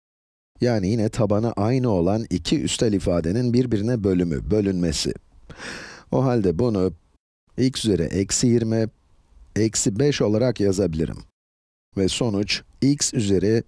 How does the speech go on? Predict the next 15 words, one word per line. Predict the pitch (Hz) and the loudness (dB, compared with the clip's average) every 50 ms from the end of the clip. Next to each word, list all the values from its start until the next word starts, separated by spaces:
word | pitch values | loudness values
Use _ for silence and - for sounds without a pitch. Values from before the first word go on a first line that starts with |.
| _ _ _ - | _ _ _ -2
eksi | 120 117 101 - - 143 | -2 -2 0 0 0 2
yirmi | 117 104 95 104 95 92 | 2 2 2 0 0 0
beş. | 82 - - - - - - - _ _ _ _ _ _ _ _ _ _ _ _ _ _ _ _ _ _ _ _ _ _ _ _ - | -2 -2 -2 -2 -2 -4 -4 -6 _ _ _ _ _ _ _ _ _ _ _ _ _ _ _ _ _ _ _ _ _ _ _ _ -2
Orijinal | 95 95 90 87 90 95 107 135 139 127 | 0 2 2 2 0 0 0 0 0 0
ifadede | 123 - 123 104 95 85 90 87 117 127 | 0 0 0 0 2 2 0 2 2 0
x | - - 135 156 147 - - 104 | 0 2 0 0 0 -2 -2 0
üzeri | 107 110 120 | 2 2 2
eksi | 131 110 117 117 113 - - 131 | 2 2 0 0 0 0 0 2
yirmi | 107 101 101 98 90 85 | 2 2 2 0 0 -2
var. | 73 - - - - - - _ _ _ _ _ _ - | -2 -4 -6 -10 -12 -14 -16 _ _ _ _ _ _ -4
Paydadaki | - 110 110 117 135 135 143 139 - 135 113 98 | 0 0 2 2 2 2 0 0 0 0 0 0
x | 131 135 - - 117 | 0 -2 -2 -2 0
üzeri | 110 95 87 78 80 | 0 0 0 0 0
beş | 113 120 120 - | 0 0 2 0
ise | - - 101 98 98 | 0 0 0 0 0